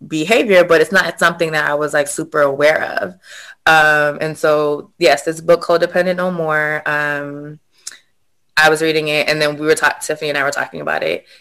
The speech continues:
this summer, and then she, uh, ordered the, she was like, "What's that book you was talking <laughs> about again?" Um, and so I'm not that far into it, but everyone that I've recommended it to, and yes,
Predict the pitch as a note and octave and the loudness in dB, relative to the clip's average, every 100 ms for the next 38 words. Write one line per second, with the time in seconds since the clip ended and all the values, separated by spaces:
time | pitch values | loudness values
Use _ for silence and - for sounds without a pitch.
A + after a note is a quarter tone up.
0 | _ - D#3 - A3 A3 G#3+ G#3 G#3 D#3+ | _ -4 -2 0 2 4 4 4 2 -2
1 | D3+ C#3+ C#3+ - - F3 E3 E3 - E3+ | -4 -6 -10 -12 -4 2 2 2 2 2
2 | F3 E3 - G3+ G3 G#3 G4 G#4+ F4 F4 | 4 0 0 2 4 4 4 4 2 2
3 | F4+ F4+ F4+ F#4+ F#4 F4 D4+ C#4+ C4+ C#4 | 4 4 6 4 4 4 6 6 2 2
4 | D4 D4 D4 - - - - F3+ F3 F3 | 4 4 2 -6 -8 -6 0 4 8 8
5 | E3+ E3 E3 E3 E3 E3 E3 D#3+ D#3 D#3 | 6 4 0 0 -2 2 4 6 4 4
6 | D#3 - - - D#3+ E3+ G3 G#3+ B3 F3+ | 2 -4 -8 2 4 4 4 2 4 2
7 | F#3+ - E3+ E3+ E3 E3 F3 E3+ D#3+ D#3+ | 2 4 6 6 2 0 2 6 6 6
8 | D#3 - D#3 E3 E3 F3+ F3+ F3+ F3 F3 | 2 4 4 4 0 -4 -2 0 4 4
9 | E3 F#3+ F#3+ G#3 A3 G#3+ G3 F3 E3+ - | 4 0 0 0 2 2 2 0 -2 -2
10 | F3 E3 D#3+ E3 D#3+ D#3+ D#3 D3 C#3+ - | 0 2 0 -2 -2 -2 4 4 2 -4